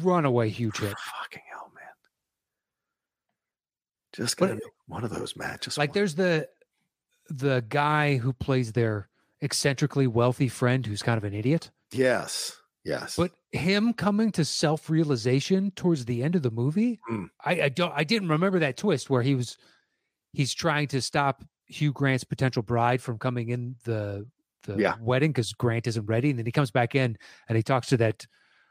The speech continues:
Speaker 1: uh, actress, the character who's always late with Hugh Grant to these. And he's like,
Speaker 2: Yeah.
Speaker 1: "You know, the benefit of everybody thinking you're an idiot is no one anticipates you lying, like, when you're lying."
Speaker 2: Yeah.
Speaker 1: And I'm like, "I did not remember him being that self-aware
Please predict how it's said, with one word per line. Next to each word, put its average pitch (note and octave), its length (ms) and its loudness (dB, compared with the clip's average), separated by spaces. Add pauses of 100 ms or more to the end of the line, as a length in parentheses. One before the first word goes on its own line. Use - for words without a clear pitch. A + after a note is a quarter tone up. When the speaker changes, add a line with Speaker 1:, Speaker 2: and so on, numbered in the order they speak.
(160)
Speaker 1:
uh, G2+ 560 -2 (500)
actress, E3+ 460 0
the B2+ 120 0
character D3+ 420 2
who's B2 140 0
always A#2+ 320 2
late B2 240 0
with A#2 120 -8
Hugh C3+ 140 0
Grant A#2+ 280 0
to A#2 100 -6
these. G#2 280 -4 (240)
And A2+ 80 -2
he's G#2+ 120 -4
like, A2 100 2
Speaker 2:
Yeah. E2+ 60 4
Speaker 1:
"You D3+ 60 4
know, C#3+ 60 2
the G#2+ 60 -6
benefit C3+ 460 0
of A#2+ 100 -8
everybody A#2+ 260 0
thinking A#2 320 -2
you're G#2+ 200 -4
an G2+ 60 -6
idiot A2 440 2
is G#2+ 140 -8
no A2+ 120 0
one A2 140 0
anticipates G#2 580 -2
you F#2+ 300 -2 (680)
lying, A#2 380 0
like, A#2+ 260 -2
when A2+ 120 -2
you're G2+ 120 -6
lying." A2+ 400 0 (120)
Speaker 2:
Yeah. E3+ 220 2 (600)
Speaker 1:
And - 100 2
I'm D3+ 60 4
like, C#3+ 280 0
"I A3 220 2
did C3+ 320 0
not E3+ 320 2
remember E3 440 2
him D3+ 160 2
being C3+ 300 0
that D3 180 0
self-aware D#3 960 0